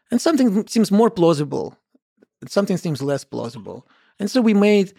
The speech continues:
decide to take this point of view or that point of view as a provisional sort of, like,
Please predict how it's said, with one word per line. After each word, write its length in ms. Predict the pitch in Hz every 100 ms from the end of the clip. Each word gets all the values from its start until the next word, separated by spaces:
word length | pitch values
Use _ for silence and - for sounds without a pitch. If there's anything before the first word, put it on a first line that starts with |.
| _ _ 151
decide 420 | 160 190 175 165
to 60 | 147
take 300 | 165 156 143
this 240 | 165 170
point 220 | - 151
of 80 | 143
view 120 | 147
or 40 | 131
that 260 | 151 151
point 220 | - 135 127
of 80 |
view 100 | 127
as 120 | 139 151
a 60 |
provisional 800 | - 156 165 165 156 135 113 - _ _ _ _ _
sort 320 | - 151 143
of, 160 | 135 127
like, 400 | 127 131 -